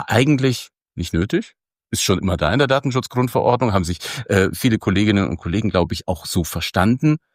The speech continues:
auch für guten Datenfluss zu sorgen. Äh, aber der Akzent in der öffentlichen Wahrnehmung, glaube ich, äh, ist, ist es, der sich gerade verändert hat.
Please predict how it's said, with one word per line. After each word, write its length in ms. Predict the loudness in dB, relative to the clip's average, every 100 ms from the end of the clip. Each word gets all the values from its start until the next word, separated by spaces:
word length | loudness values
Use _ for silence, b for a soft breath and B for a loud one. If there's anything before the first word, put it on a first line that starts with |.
| _
auch 180 | -4 -4
für 240 | -2 -2 0
guten 340 | 0 0 4 2
Datenfluss 640 | 2 -2 -4 -2 -4 -4
zu 180 | -6 -4
sorgen. 500 | -2 0 0 -2 -2 -4 B B -8
Äh, 220 | -2 2 2 2
aber 340 | 2 4 2
der 240 | 2 0 0
Akzent 560 | -4 -8 0 2 2
in 100 | 0
der 120 | 0
öffentlichen 480 | -2 -4 -6 -4 -4
Wahrnehmung, 420 | -2 -2 -4 -6
glaube 300 | -6 -8 -8
ich, 220 | -10 -10 -4
äh, 200 | -2 0
ist, 160 | -2 -4
ist 240 | 0 2
es, 100 | 2
der 140 | 2 0
sich 140 | 0
gerade 280 | -4 -6 -6
verändert 520 | -6 -6 -6 -8 -8
hat. 160 | -14